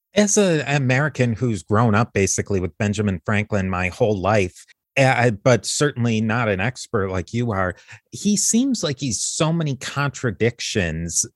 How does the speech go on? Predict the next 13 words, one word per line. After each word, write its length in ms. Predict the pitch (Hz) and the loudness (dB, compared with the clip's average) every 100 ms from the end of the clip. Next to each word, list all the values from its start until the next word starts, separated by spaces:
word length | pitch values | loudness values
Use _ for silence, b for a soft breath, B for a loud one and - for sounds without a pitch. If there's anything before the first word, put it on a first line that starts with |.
| B B - | B B -6
He's, 640 | 143 139 139 135 120 123 - _ _ _ 151 | -2 0 0 0 -2 -2 -6 _ _ _ 0
and 100 | 160 | 2
I 120 | 175 | 4
don't 120 | 196 | 2
know 120 | 185 | 0
if 100 | 175 | 0
there 160 | 160 143 | 0 0
are 180 | 135 113 | -2 -2
necessarily 680 | 135 143 127 - 185 185 143 | 0 0 0 -2 -2 -2 -4
contradictions 800 | - 120 - 110 104 - 107 113 | -2 -2 0 -2 -2 -2 -2 0
or 100 | 110 | 0
not, 320 | 107 104 104 | 2 0 0
but 180 | 120 | -2